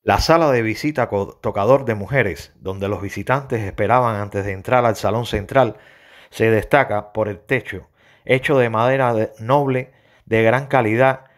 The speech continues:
y ornamentos de hierro forzado y pan de oro. También se destaca los detalles de los vitrales, decoraciones con personajes de la obra de Shakespeare,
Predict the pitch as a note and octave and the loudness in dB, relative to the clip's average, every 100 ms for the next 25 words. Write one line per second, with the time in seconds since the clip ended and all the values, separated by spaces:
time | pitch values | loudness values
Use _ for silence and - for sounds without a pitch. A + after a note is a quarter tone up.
0 | _ G#2+ A#2 A2+ A2 C3 D3 B2+ A#2+ A#2 | _ -4 -2 -2 -2 -4 -6 -6 -6 0
1 | A2 G#2 B2 C3 B2 A#2+ B2+ - A2 G2 | 0 0 2 2 4 2 -2 -2 -2 0
2 | D3+ D3+ C#3 C3 - _ _ A#2+ - B2 | 2 4 2 -2 -10 _ _ -8 -2 -2
3 | C3 A2+ G2 D#2 - - _ _ _ _ | 0 -2 -2 -4 -10 -20 _ _ _ _
4 | A2 A#2 D3 D#3+ D3+ A#2 F2+ A2 - D3 | 0 2 -2 -4 -4 -4 0 -2 2 0
5 | C3+ G#2 - - G#2+ A2 G#2 C#3 C3 A#2+ | 2 -4 -8 -6 -2 0 2 2 2 0
6 | G#2 G2+ G#2 F#2 A2+ A2 F2 - - _ | -2 -2 -4 -4 2 2 0 -8 -20 _
7 | _ _ - G#2+ A2+ A2 G#2 C#3 D3 C3 | _ _ -6 -4 0 0 0 -2 -4 -4
8 | - G#2+ G#2 A2 G2 G2+ A#2 C3 B2+ A2+ | -4 -6 -4 -6 -4 -4 -2 -2 -2 0
9 | G2+ G2 C3+ B2+ A2 A2 - _ _ G2+ | 4 6 4 4 0 -4 -14 _ _ -6
10 | G#2 A2+ G#2 G2+ - C3 A2 D#2+ - | -4 -4 -4 -6 -8 -2 0 0 -8